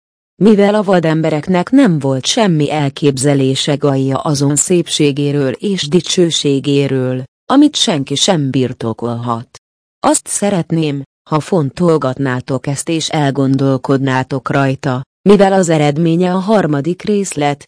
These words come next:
amit érintek. Az eredmény pedig az, hogy elme föld szomorú, nem fájdalma, hanem csak szomorúsága van.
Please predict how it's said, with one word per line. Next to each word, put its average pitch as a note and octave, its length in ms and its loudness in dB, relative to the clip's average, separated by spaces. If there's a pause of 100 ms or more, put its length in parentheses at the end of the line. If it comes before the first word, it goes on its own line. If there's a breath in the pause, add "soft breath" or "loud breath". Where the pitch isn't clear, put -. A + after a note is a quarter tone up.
(240)
amit D4 220 4
érintek. B2+ 840 -6 (420)
Az F3 220 0
eredmény D3+ 640 0
pedig E3 320 0
az, C#3 220 2 (280)
hogy D3+ 160 0
elme C#3+ 300 0
föld A3+ 400 2
szomorú, F3 580 0 (440)
nem B3+ 360 4
fájdalma, D3+ 760 0 (280)
hanem E3+ 280 2
csak E3 200 -4
szomorúsága B2+ 1000 -4
van. A#2+ 400 -6